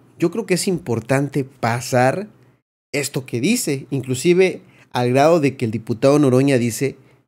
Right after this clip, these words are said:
pues, estar en riesgo el movimiento y también hasta ellos mismos. Recuerden que con la época revolucionaria, eh,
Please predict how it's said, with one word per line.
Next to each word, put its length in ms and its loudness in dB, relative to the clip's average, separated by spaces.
pues, 180 -10
estar 240 -4
en 160 0
riesgo 500 0
el 140 4
movimiento 880 4
y 120 -2
también 460 0
hasta 340 -2
ellos 300 -2
mismos. 600 -4
Recuerden 400 0
que 640 4
con 160 0
la 140 2
época 420 -2
revolucionaria, 1040 0
eh, 400 -8